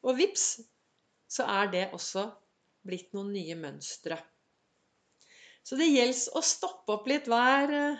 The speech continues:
for meg er det viktig å stoppe opp hver eneste dag om kvelden og gå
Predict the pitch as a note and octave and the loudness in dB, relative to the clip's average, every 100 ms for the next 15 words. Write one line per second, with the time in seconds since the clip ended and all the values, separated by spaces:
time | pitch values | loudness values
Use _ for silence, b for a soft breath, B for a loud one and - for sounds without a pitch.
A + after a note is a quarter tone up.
0 | - - D4 C4 C#4 E4+ C4+ C4+ C#4 - | -8 -4 0 4 4 4 0 0 -4 -6
1 | A#3+ - C4 - A#3 A#3 - F#3 F3+ G#3+ | -8 -6 -8 -2 -4 -4 -12 -6 0 2
2 | A3+ - A#3 F#3 E3+ - G#3+ F#3+ G#3 A#3+ | 2 -2 -6 -6 -8 -10 -10 -4 2 4
3 | C#4+ A#3 - b b b - A#3+ B3 A3 | 4 0 -10 b b b -10 -8 0 0
4 | F#3 A#3+ C#4+ - - A#3 A#3 A3 B3+ A#3+ | 2 2 0 -4 -6 -6 -6 -4 0 2